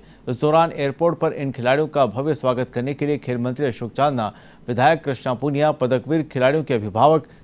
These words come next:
खिलाड़ी और खेल प्रशंसक पहुंचे। जयपुर एयरपोर्ट पर भव्य स्वागत के बाद सभी खिलाड़ी काफिले के रूप में एसएमएस स्टेडियम पहुंचे। खेल परिषद ने सभी खिलाड़ियों का स्टेडियम में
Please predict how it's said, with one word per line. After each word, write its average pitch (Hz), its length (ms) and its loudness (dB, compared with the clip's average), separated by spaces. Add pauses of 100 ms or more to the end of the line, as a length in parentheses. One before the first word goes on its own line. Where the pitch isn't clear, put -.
खिलाड़ी 147 340 4
और 143 240 -2
खेल 147 220 -2
प्रशंसक 127 560 -8
पहुंचे। 113 400 -4 (400)
जयपुर 170 400 6
एयरपोर्ट 196 340 2
पर 208 240 6
भव्य 151 280 -2
स्वागत 160 360 -2
के 156 100 -4
बाद 147 240 4
सभी 131 260 -4
खिलाड़ी 139 380 0
काफिले 135 460 0
के 135 100 -6
रूप 135 200 -4
में 156 160 -2 (300)
एसएमएस 165 540 0 (120)
स्टेडियम 120 360 -4
पहुंचे। 107 420 -8 (320)
खेल 147 180 0
परिषद 143 460 -2
ने 165 100 0
सभी 147 280 -2
खिलाड़ियों 143 360 0
का 143 140 -2
स्टेडियम 143 340 -4
में 117 180 -2